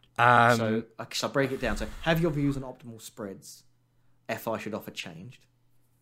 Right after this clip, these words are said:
Speaker 1: No.
Speaker 2: Okay.
Speaker 1: I think, uh, I, I think my opinion has always been that they should try and keep them as, as small as possible.
Speaker 2: Mm.
Speaker 1: Um, but obviously that is,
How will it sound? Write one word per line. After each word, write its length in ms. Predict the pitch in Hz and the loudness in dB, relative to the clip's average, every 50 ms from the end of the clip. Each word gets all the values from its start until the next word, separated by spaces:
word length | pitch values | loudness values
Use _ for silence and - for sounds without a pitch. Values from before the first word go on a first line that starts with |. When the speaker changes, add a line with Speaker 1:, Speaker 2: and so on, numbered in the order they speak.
| _ _ _ _ _ _ _ _ _ _ _ _ _ _ _ _ _ _ _ | _ _ _ _ _ _ _ _ _ _ _ _ _ _ _ _ _ _ _
Speaker 1:
No. 340 | - 117 117 113 113 113 110 | -8 -6 -4 -2 -2 0 0
Speaker 2:
Okay. 180 | 110 120 123 151 160 - - - _ _ _ _ _ - | 0 0 -2 -4 -8 -14 -16 -20 _ _ _ _ _ -6
Speaker 1:
I 80 | 120 117 | -6 -4
think, 360 | - - - 120 117 113 - _ - - - - - - - | -4 -4 -6 -6 -6 -6 -8 _ -20 -20 -20 -20 -20 -18 -14
uh, 680 | 117 113 110 107 107 107 104 104 104 101 98 101 101 95 - _ _ _ _ _ _ _ _ _ _ _ _ - | -10 -10 -8 -6 -6 -4 -4 -4 -6 -6 -6 -8 -10 -10 -12 _ _ _ _ _ _ _ _ _ _ _ _ -6
I, 100 | 123 127 - 139 | -6 -4 0 2
I 100 | 120 123 | 2 2
think 200 | - - 143 - | 4 2 0 0
my 220 | 131 123 120 117 | 2 2 4 4
opinion 420 | 110 - - - 120 113 110 107 104 | 4 2 2 0 0 0 0 0 0
has 200 | 107 104 - - | 0 0 0 0
always 220 | 113 107 107 101 | 2 2 2 2
been 200 | - - 107 104 | 2 2 0 2
that 140 | 101 104 101 | 2 0 0
they 100 | - 107 | 0 0
should 160 | - - - | 0 -2 -4
try 220 | - - 120 104 101 | -2 0 0 0 0
and 80 | 98 | 0
keep 200 | - - 104 - | -2 -4 -6 -6
them 180 | - 95 95 95 | -6 -8 -6 -4
as, 240 | 98 95 - - - - _ _ - | -4 -4 -4 -4 -6 -8 _ _ -12
as 120 | - 101 - | -6 -4 -4
small 440 | - - - 110 101 98 98 95 | -2 -2 -2 -2 -2 -2 -2 -2
as 120 | 98 - - _ _ _ _ | -4 -6 -8 _ _ _ _
possible. 760 | - - - - 123 - - - 104 101 - 120 123 156 190 147 | -14 -6 -2 -2 -2 -2 -2 -6 -10 -8 -6 -4 -4 -4 -6 -8
Speaker 2:
Mm. 280 | 143 139 139 139 135 143 151 165 - - | -8 -8 -8 -8 -8 -10 -12 -12 -6 -2
Speaker 1:
Um, 400 | - 101 101 98 101 98 98 98 - _ - | 2 2 4 4 2 0 -2 -4 -4 _ 6
but 120 | 131 - | 6 6
obviously 680 | - 120 117 113 120 - - - 117 110 107 104 101 98 | 8 6 2 4 2 2 2 2 2 2 2 2 2 0
that 300 | 92 - 117 110 101 76 | 2 6 6 6 6 6
is, 480 | 110 104 98 95 95 95 - - - - | 4 4 4 4 2 0 -2 -6 -6 -10